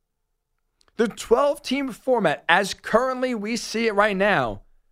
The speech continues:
is what's best for college football going forward. We don't need expansion. Twelve is the answer. The only thing I would change, I think that needs to change with this current format, is we need more home playoff games.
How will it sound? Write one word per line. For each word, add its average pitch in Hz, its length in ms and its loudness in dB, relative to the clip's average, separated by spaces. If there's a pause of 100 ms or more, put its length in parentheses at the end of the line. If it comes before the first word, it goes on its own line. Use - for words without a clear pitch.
(720)
is 214 180 0
what's 214 220 0
best 202 260 0
for 226 120 -4
college 226 360 -2
football 220 300 -2
going 214 240 0
forward. 190 360 0
We 208 80 0
don't 262 160 2
need 247 140 2
expansion. 214 540 -2 (640)
Twelve 269 380 4
is 226 80 -4
the 196 140 -2
answer. 196 320 -2 (500)
The 190 120 4
only 330 220 2
thing 262 240 2
I 202 180 4
would 240 280 0
change, 110 520 -6
I 240 120 4
think 277 160 -2
that 233 160 2
needs 262 480 -2
to 208 120 4
change 151 420 -2
with 196 140 0
this 175 160 0
current 226 320 2
format, 156 580 -2 (960)
is 220 160 2
we 285 180 -2
need 330 140 -2
more 240 220 0
home 220 180 0
playoff 180 260 0
games. - 340 -20